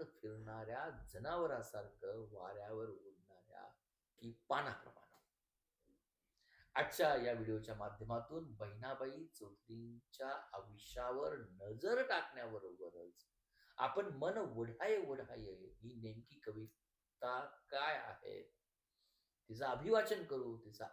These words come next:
अर्थ समजून घेऊ आणि सर्वात महत्त्वाचं म्हणजे या कवितेतून तुम्ही, मी,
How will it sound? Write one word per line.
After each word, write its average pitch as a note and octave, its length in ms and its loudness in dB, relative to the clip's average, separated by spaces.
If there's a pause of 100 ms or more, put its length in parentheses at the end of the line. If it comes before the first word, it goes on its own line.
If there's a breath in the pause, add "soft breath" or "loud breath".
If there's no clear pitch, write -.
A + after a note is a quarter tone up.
अर्थ F#3+ 320 6
समजून B2 600 -2
घेऊ G#2 300 -16 (720)
आणि G#2+ 200 -8
सर्वात B2 600 0
महत्त्वाचं C3+ 840 4
म्हणजे G#2 440 -8 (440 soft breath)
या B2 340 2 (280)
कवितेतून G#2+ 1000 -6
तुम्ही, A2 600 -8 (300)
मी, A#2+ 480 -8